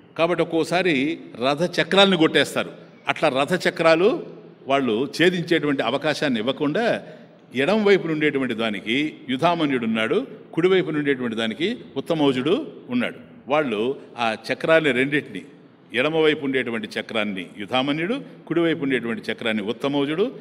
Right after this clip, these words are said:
ఆ చక్ర రక్షకులుగా వాళ్ళు పోతూ ఉన్నారట. అది యుధామన్యుశ్చ విక్రాంతః అంటే, కాబట్టి చక్రాన్ని రక్షించేవాడు చూడండి ఎట్లుండాలో, పరాక్రమవంతుడిగా ఉండాలి. అందువల్ల విక్రాంతః యుధామన్యుః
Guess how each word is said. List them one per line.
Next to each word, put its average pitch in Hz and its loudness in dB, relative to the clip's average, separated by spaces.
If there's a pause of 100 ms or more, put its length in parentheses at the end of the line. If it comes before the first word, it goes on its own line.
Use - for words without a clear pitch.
(160)
ఆ 101 -6 (140)
చక్ర 143 0
రక్షకులుగా 147 0 (260)
వాళ్ళు 117 0
పోతూ 113 -4
ఉన్నారట. 107 -2
అది 95 -12 (720)
యుధామన్యుశ్చ 123 6
విక్రాంతః 156 0 (420)
అంటే, 110 -8 (120)
కాబట్టి 127 -2 (120)
చక్రాన్ని 156 0
రక్షించేవాడు 131 -2
చూడండి 120 -2
ఎట్లుండాలో, 104 -4 (280)
పరాక్రమవంతుడిగా 151 2
ఉండాలి. 117 0 (180)
అందువల్ల 151 2
విక్రాంతః 202 2
యుధామన్యుః 147 4